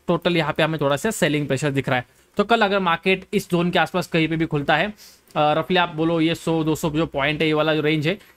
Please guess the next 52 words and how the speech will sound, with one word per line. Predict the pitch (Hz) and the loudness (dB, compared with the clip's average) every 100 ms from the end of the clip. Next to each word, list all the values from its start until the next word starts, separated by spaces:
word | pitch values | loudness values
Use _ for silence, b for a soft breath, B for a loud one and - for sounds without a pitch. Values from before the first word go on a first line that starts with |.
| - | -6
इसके | 180 240 | 0 2
आसपास | 151 156 190 180 | 2 0 -2 0
अगर | 175 | 0
कहीं | 175 165 | 0 0
पे | 170 | 0
बैंक | 160 151 151 | 0 0 0
निफ्टी | 143 165 | -4 -2
खुलता | 160 139 151 | -2 0 0
है | 220 - _ - | -2 -8 _ 0
और | 170 196 | 2 2
फिर | 202 | 2
यहाँ | 185 160 165 | 0 2 0
पे | 175 | 0
ये | 175 | 2
डाउनसाइड | 156 156 165 156 | 2 0 0 0
आएगा, | 143 156 | 2 0
तो | 156 | 0
ये | 151 | 0
आराम | 170 143 135 143 156 | 0 0 2 0 -2
से | 147 | -2
यहाँ | 160 139 | 0 0
पे | 147 | -2
गैप | 156 143 143 | 0 0 0
फिलअप | 151 151 151 - | -2 -2 -2 -4
के | 160 | -2
लिए | 156 | 0
मार्केट | 165 139 143 156 147 | 0 -2 -2 -2 0
नीचे | 139 143 | -2 0
आ | 156 143 | 0 0
सकता | 143 151 - | 0 -4 0
है, | 190 240 _ _ 185 | -2 -2 _ _ -2
which | 214 | 0
is | 208 | 2
roughly | 190 185 196 | 2 2 2
hundred | 165 160 160 175 | 2 0 2 0
to | 175 175 | 2 2
one | 165 | 2
fifty | 151 - 165 | 0 0 0
पॉइंट्स | 151 151 160 - | 0 0 -2 -4
एक | 165 | -2
आराम | 156 143 147 151 | 0 2 0 0
से | - | -2
हमें | 147 139 151 | 0 0 0
यहाँ | 143 127 | 0 0
पे | 131 | -2
फॉल | 165 139 156 | 0 0 0
देखने | 151 131 156 226 - | 0 0 0 -2 -4
मिल | 143 160 180 | 0 2 2
सकता | - 131 - | -2 -4 -2
है। | 123 - B B - | -4 -6 B B -2
ठीक | 185 | 0
है, | 185 | 2